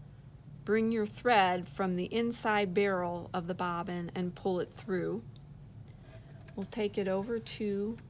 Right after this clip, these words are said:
this knob, push it down.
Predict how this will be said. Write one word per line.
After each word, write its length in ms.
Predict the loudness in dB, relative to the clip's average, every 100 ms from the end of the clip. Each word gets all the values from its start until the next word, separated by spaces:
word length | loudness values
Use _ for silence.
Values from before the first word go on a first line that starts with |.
| -2
this 320 | 0 0 0
knob, 480 | 0 0 -2 -4 -6 -14 -16 -16 -16 -16 -16 -16 -16 -2 -2 -2 -16 -16 -10 -2
push 220 | 0 0
it 100 | 0
down. 460 | 0 2 0 -2